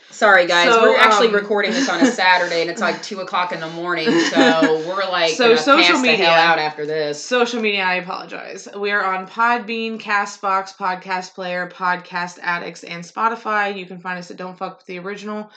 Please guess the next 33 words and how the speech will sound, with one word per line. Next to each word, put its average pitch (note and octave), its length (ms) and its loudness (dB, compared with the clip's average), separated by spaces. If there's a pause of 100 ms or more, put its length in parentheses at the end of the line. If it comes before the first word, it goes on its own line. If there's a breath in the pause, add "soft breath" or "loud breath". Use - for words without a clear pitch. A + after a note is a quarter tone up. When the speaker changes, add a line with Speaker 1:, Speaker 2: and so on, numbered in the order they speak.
(300 soft breath)
Speaker 2:
We're F#3+ 100 -10
on F3+ 120 -6
Facebook, A#3 420 -4
Instagram, G3+ 560 -10
and F3 140 -10
Twitter B3 360 -6
at F#3 260 -4
Don't F3+ 160 -10
Fuck F#3 180 -10
With F3+ 80 -18
The F#3 140 -10
Original. F3+ 480 -12
Twitter F3+ 280 -10
handle F3 360 -10
is F3 180 -12
D F3+ 180 -10
F F3 180 -10
W F3 300 -12
T F3 280 -14
O A3+ 260 -4
eight G3 180 -6
eight F3+ 200 -8
eleven. B3 520 -4 (460 loud breath)
Any D4 220 0
questions B3+ 420 -2
or A#3 80 -2
concerns, A#3 560 -4
or A3 60 -4
you F#3 120 -6
just F3+ 220 -10
wanna F3+ 180 -8
say, F3 240 -8
"Hey," B3 460 -2